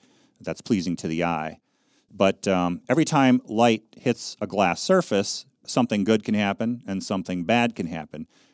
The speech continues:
And you might hear that a lot in my, um, my presentation on binoculars, is I'll say, like with magnification, more is not necessarily better.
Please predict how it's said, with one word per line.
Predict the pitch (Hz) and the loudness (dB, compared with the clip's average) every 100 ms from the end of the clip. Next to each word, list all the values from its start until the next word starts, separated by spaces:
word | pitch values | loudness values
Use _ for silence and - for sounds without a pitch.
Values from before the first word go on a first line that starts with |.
| - | -2
And | 104 | 2
you | 101 | 6
might | 120 127 | 6 4
hear | - 135 | 2 2
that | 117 104 | 4 2
a | |
lot | 87 104 131 92 87 - _ | 2 2 2 2 0 -6 _
in | 98 92 90 85 _ | -6 -4 -4 -6 _
my, | 92 90 87 87 87 | -6 -2 -2 -2 -2
um, | 82 80 78 - _ _ | -4 -4 -8 -12 _ _
my | - | -10
presentation | - 120 113 123 117 - | -2 0 2 2 0 0
on | 92 | -2
binoculars, | 85 98 120 139 92 85 85 | 0 2 2 2 -2 -6 -6
is | 87 | -4
I'll | 98 | -2
say, | 95 113 95 - _ _ _ _ _ | -2 0 -2 -4 _ _ _ _ _
like | 104 95 | -4 -2
with | 101 | -2
magnification, | 104 101 92 - - 131 131 - 76 - _ - | 0 0 0 -4 0 2 2 -2 -8 -10 _ -6
more | 101 113 131 135 | 4 8 10 10
is | 120 - | 8 4
not | 110 101 | 2 2
necessarily | 101 95 98 - 101 95 87 85 | 0 -2 -4 -4 -2 0 -2 -4
better. | 80 104 120 92 - | -4 0 2 2 -4